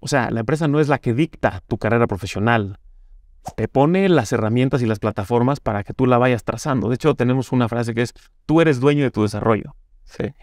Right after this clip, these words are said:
Speaker 1: Y tú te interesas, y tú buscas. De hecho, tenemos plataformas de formación, por ejemplo, ¿no? Y decimos, "Oye,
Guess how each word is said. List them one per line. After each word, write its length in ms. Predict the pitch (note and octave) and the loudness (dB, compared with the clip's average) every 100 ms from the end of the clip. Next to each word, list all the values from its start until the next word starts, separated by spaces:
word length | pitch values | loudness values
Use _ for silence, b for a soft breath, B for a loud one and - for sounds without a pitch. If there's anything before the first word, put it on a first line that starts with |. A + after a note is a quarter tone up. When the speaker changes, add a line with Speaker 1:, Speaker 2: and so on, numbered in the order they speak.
| b | b
Speaker 1:
Y 80 | - | -2
tú 180 | D3+ | 0
te 80 | C#3 | 2
interesas, 640 | C#3+ A2 A#2 B2+ - D3+ - | 2 4 2 2 -2 -10 -8
y 80 | B2 | -8
tú 320 | - C3+ C3 | -2 0 0
buscas. 560 | B2+ D3 - - - - | 0 -2 -4 -12 -14 -14
De 80 | - | -10
hecho, 140 | - | -4
tenemos 260 | A#2+ C3 C#3+ | 0 2 2
plataformas 420 | B2+ A2 B2 C#3+ | -2 0 0 0
de 80 | A#2+ | 0
formación, 540 | A2+ A2 G#2 F3 B2 | 2 2 2 2 0
por 120 | - | -2
ejemplo, 320 | - G2+ - - | -8 -8 -8 -8
¿no? 120 | - | -8
Y 40 | |
decimos, 280 | - - A2+ | -8 -8 -2
"Oye, 240 | C3 A#2+ | 2 2